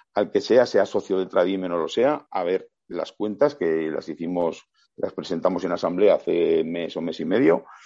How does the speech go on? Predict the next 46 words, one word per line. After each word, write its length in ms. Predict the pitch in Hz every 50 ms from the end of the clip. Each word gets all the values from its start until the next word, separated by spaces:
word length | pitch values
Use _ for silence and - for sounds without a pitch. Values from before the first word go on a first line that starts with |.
| - - _ -
Eh, 240 | - 107 107 104
le, 120 | 104 104 -
le 80 | 98
invito 280 | 98 92 92 95 - 113
a 20 |
verlas 300 | 110 120 123 139 143 127
y 100 | 101 90
que 140 | - - 87
vea, 280 | 95 113 127 139 - -
eh, 180 | - 110 104 92
realmente 720 | 98 98 98 101 101 107 110 107 - 135 135 - - _ _
qué 80 | - 101
sueldo 340 | - - 107 95 95 95
tenemos, 400 | - - 107 120 - 82 - - -
que 120 | - - -
es 180 | - - - _ _ _ _ _ -
cero. 380 | 131 131 117 92 73 - - _ _ _ _ _ _ _ _ _ _
O 20 |
sea, 160 | - 98 98
es, 160 | 107 113 - -
eh, 120 | - 104
no 180 | 107 107 120 117
tenemos 340 | 110 123 135 139 139 117 113
ninguno. 320 | 101 104 107 107 101 98
Lo 60 | 104
único 260 | 113 120 117 120 113
que 80 | - 120
hacemos 280 | 107 117 117 120 113 113
es 120 | 110 101
estar 440 | 101 95 - - 139 147 147 - - _ _ _ _ _ -
y 220 | - 101 98 95
perder 340 | - - 95 90 110 123 110
muchas 300 | 107 117 113 127 113 -
horas 220 | 120 92 95 92
de 80 | 90 87
nuestra 240 | 92 87 - 92 90
familia, 480 | - 85 98 120 123 139 147 147 151 - _ _ _ _ _ _ _
perder 300 | - 92 95 101 117 120
un 100 | 120 131
montón 440 | 127 123 117 117 107 - 110 107 104
de 120 | 95 98 104
horas 140 | 98 92
de, 100 | 90 85
con 140 | - 92 87
nuestros 340 | 87 92 - - 87 87 -
amigos 480 | 85 85 113 127 131 151 156 - -